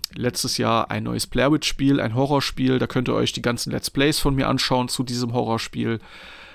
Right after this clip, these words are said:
Ähm, ich bin dabei mit einer Lesung und noch ganz vielen Vorträgen. Und da kommt täglich immer noch neuer Content. Also das ist schon online seit die, seit der Buchmessewoche.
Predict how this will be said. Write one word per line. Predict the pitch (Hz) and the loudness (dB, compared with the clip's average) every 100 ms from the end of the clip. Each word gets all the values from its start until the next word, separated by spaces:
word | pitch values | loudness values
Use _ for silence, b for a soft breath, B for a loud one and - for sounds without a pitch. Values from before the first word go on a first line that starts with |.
| B _ | B _
Ähm, | 131 135 120 | 4 4 2
ich | - | -2
bin | - 131 | 0 2
dabei | 123 120 117 | 2 2 0
mit | 120 - | -2 -2
einer | 113 | 2
Lesung | 135 175 160 143 147 143 135 135 | 4 6 4 4 4 4 2 -2
und | - 123 | -2 -4
noch | 113 | -4
ganz | - 117 - | 0 -2 0
vielen | 117 | -2
Vorträgen. | 113 - 156 - 139 135 135 135 B B B - | 0 2 0 0 2 2 0 -4 B B B 0
Und | 135 131 - _ | 0 0 -6 _
da | 120 | -2
kommt | - 135 127 - _ | 0 -2 -2 -6 _
täglich | - 139 165 170 165 - | 2 2 2 2 2 2
immer | 156 165 | 2 2
noch | 160 143 147 - - | 4 2 0 -6 -10
neuer | 127 127 139 143 | 0 4 4 4
Content. | 139 - 156 - 95 - - B B B B B | 2 0 2 0 -2 -4 -12 B B B B B
Also | - 113 | -6 -2
das | 120 | -2
ist | 165 - | 0 2
schon | 160 147 143 143 143 - | 4 4 4 4 2 2
online | 135 156 143 143 | 2 4 4 4
seit | 123 127 131 127 - - _ _ _ - | 4 4 4 0 -10 -10 _ _ _ 0
die, | 131 123 113 | 2 4 2
seit | 117 127 139 | 2 2 2
der | |
Buchmessewoche. | 127 185 - 135 - 120 113 120 143 | 2 0 2 0 2 0 0 2 0